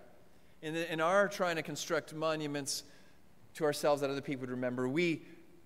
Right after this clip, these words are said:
are at the center. But here in this text, God is at the center. And it's only because God is at the center that we are then remembered.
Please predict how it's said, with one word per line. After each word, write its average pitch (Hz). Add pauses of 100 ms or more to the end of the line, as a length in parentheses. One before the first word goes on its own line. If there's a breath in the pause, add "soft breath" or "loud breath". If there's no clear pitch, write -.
(180)
are 131
at 123
the 120
center. 101 (1700)
But 127
here 180
in 175
this 147
text, -
God 147 (720 loud breath)
is 127
at 120
the 110
center. 92 (960)
And 127
it's 135
only 208
because 175
God 190
is 165
at 147
the 139
center 131 (800 loud breath)
that 123
we 151
are 123
then 117
remembered. 101